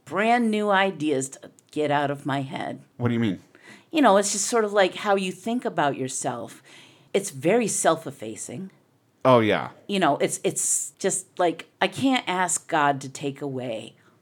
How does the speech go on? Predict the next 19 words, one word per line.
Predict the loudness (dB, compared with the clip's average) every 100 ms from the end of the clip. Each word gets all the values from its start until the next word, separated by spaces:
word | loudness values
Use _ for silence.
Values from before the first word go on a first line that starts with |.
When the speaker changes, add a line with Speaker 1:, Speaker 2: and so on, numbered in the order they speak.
| 0
Speaker 1:
all | 2 2
of | 0 0
my | -4
defects | -4 -10 -6 -4 -4 -6
of | -10
character | -10 -4 -2 -2 -6 -12 -14 -14 -20 -20 _ _ _
because | -8 -4 -4
I | -4 -2
don't | 2 4 4 0 -8
believe | -8 -2 2 2 2
in | 0 -4
God. | -4 -4 -2 0 0 -2 -6 _ _ -6
Speaker 2:
Mm-hmm. | -4 0 0 0 0
Speaker 1:
And | 0
I | 2
can't | 0 -10 -6 -2 0 -2 -6 -20 _ _ _
believe | -2 -2 -2 -4 -10 -20 _ _
in | -2 -2
God. | -2 -8 -12